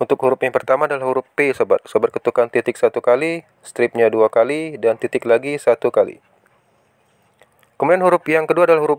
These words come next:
U. Sobat ketukkan titiknya dua kali dan strip satu kali.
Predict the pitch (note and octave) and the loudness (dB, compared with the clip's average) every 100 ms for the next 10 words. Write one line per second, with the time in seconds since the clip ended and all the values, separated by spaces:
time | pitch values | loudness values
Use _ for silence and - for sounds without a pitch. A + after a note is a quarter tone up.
0 | - D#3 C3+ G2+ - A2+ A#2+ - B2 C3+ | 2 2 4 0 -2 0 0 -2 -2 0
1 | C3 D3 C#3+ C3+ B2+ A#2 A2 B2 C3+ D#3+ | 0 -2 -4 -2 0 2 2 2 0 -2
2 | C3+ B2 - D3 D3 - A#2+ A#2+ G#2 F2+ | -4 -4 -2 -2 -2 0 -2 2 0 0
3 | - | -14